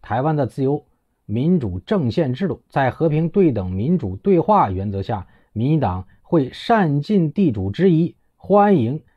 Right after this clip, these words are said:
宋涛在内的各界人士来台湾走访交流，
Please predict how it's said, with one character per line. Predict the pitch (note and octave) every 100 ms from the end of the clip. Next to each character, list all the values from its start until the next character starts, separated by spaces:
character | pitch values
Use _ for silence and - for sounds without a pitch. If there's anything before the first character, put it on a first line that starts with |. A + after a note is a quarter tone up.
| _
宋 | _ - G#3 C#3
涛 | G#2+ D#3 E3+
在 | E3+ D3+
内 | C3
的 | G#2
各 | - G#3 D#3
界 | G#2+
人 | F#2 F#2 C#3
士 | F3 A2 _ _ -
来 | G2+ B2+
台 | B2+ B2+
湾 | C#3 C#3 A2
走 | G2 F#2+ D3 F3
访 | F#2+ E2+ F#2
交 | - F3
流， | C#3 B2